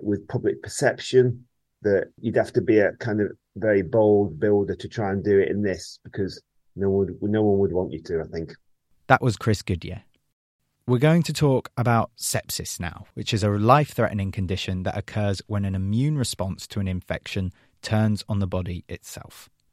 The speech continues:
Speaker 2: It can cause damage to vital organs, and it kills around fifty thousand people in the U K each year alone. Sepsis has been in the headlines recently following a tireless campaign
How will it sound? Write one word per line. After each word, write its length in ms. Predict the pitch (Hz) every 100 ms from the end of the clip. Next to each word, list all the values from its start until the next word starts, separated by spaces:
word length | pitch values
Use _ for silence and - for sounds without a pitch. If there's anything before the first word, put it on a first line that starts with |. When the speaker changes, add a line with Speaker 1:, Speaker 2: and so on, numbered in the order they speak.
| -
Speaker 2:
It 80 |
can 160 | 113 135
cause 240 | 135 135
damage 540 | 104 123 123 98 78 -
to 120 | 101
vital 380 | 104 107 - 104
organs, 520 | 110 107 90 82 85 -
and 100 | 113
it 120 | -
kills 360 | - 131 120 107
around 300 | 104 98 95
fifty 380 | - 117 - 110
thousand 440 | 107 101 98 95
people 340 | 120 120 -
in 120 | 90 85
the 80 |
U 180 | 85 87
K 300 | 87 90 90
each 340 | - 110 - -
year 180 | 90 85
alone. 460 | 95 90 92 85 - _ _
Sepsis 440 | - - - 117 -
has 160 | 110
been 160 | 113 110
in 140 | 107
the 40 | 107
headlines 520 | 110 101 95 92 -
recently 480 | 101 - 101 95 95
following 440 | - 110 104 101
a 120 | 101 95
tireless 500 | - 131 135 110 -
campaign 580 | 104 95 90 90 90